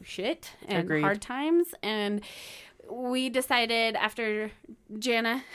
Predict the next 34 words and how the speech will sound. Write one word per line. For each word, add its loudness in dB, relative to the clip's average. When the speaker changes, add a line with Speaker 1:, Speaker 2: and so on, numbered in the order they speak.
Speaker 1:
had 4
her 2
first, 0
we -2
decided 0
maybe -4
we -2
should -8
start -4
trying 4
after -4
the -8
end -2
of -6
that -2
year. -2
Months -2
go 2
by 0
and -2
<laughs> 2
months -8
and -4
months, -2
and -2
it -6
feels -2
like -2
Speaker 2:
Mm-hmm. -2
Speaker 1:
it's -12
never -2
gonna -2
happen. 0
And -4